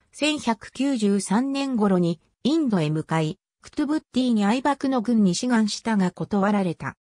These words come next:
そこでさらに東に向かって、マクリク・ヒズバルッティーンの下で職を得た後、北インドのバダーユーンで小部隊の指揮を任された。しばらくして彼はアワドへ赴き、ここで、マリク・フサムアッティーンに見出された。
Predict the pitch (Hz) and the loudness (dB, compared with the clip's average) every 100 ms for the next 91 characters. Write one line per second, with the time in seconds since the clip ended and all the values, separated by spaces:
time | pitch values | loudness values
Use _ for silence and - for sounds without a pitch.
0 | _ _ _ _ - 208 311 330 311 302 | _ _ _ _ -6 -2 0 0 -2 -2
1 | 320 269 202 170 196 240 233 233 226 226 | -2 0 -2 -2 -2 0 0 0 -2 -4
2 | 220 - 170 160 _ _ - 180 - 277 | -6 -4 -4 -4 _ _ 0 0 0 -4
3 | 302 262 262 247 277 277 311 - 240 254 | -2 -4 -2 -2 0 0 -2 -4 -2 0
4 | 220 214 202 202 208 185 - 160 226 214 | 2 2 0 0 -2 -2 -4 -2 0 0
5 | 208 202 175 175 - 156 - _ _ - | -2 -2 -2 -2 -2 -4 -4 _ _ -8
6 | 233 233 302 269 190 156 156 156 269 254 | -2 0 0 0 0 0 -2 0 2 2
7 | 277 285 277 208 196 214 269 269 254 220 | 0 0 0 0 0 0 0 0 2 2
8 | 185 147 - - 247 208 156 147 185 208 | 2 0 -6 -4 0 0 0 -2 -2 -2
9 | 175 139 135 - _ _ _ _ - 214 | -2 -4 -10 -12 _ _ _ _ -4 0
10 | 302 294 262 240 - 214 240 247 175 160 | 0 0 -2 -4 -4 -2 0 0 2 2
11 | 269 302 220 170 139 147 190 208 - 175 | 2 0 0 0 0 0 0 0 -2 -6
12 | - _ - 180 - 240 226 220 _ _ | -8 _ -6 -4 0 0 0 -4 _ _
13 | 214 302 320 208 175 - 220 208 233 170 | -2 -2 -2 -2 -4 -2 0 2 2 0
14 | - 233 269 277 233 180 165 175 190 - | 0 -2 0 2 2 2 2 0 -2 -2
15 | 175 147 127 123 | -4 -4 -6 -10